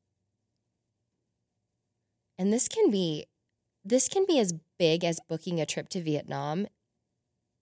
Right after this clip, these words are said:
and exploring, or as small as, like, I don't know, learning a new word. <laughs>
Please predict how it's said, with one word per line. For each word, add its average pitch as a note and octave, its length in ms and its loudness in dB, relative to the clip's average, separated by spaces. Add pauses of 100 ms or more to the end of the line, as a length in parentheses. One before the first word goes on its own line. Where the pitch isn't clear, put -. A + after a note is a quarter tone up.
(480)
and D#3+ 140 -2
exploring, D#3+ 720 -2 (760)
or A3+ 160 2
as A3+ 140 6
small B3+ 480 6
as, B3 180 2
like, E3 260 -2 (180)
I G#3+ 60 -6
don't G#3 120 0
know, D#3 160 0
learning G3 300 2
a A#3 40 2
new A3 180 4
word. D3+ 400 -4 (180)
<laughs> - 120 -20